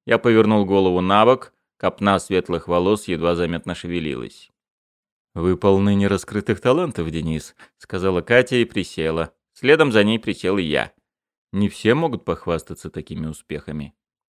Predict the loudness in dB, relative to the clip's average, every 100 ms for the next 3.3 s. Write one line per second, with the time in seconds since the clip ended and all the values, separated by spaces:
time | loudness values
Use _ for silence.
0 | _ _ _ _ _ _ _ _ _ _
1 | _ 4 6 8 8 8 6 6 6 6
2 | 4 0 -2 0 0 0 -2 0 2 2
3 | -2 -8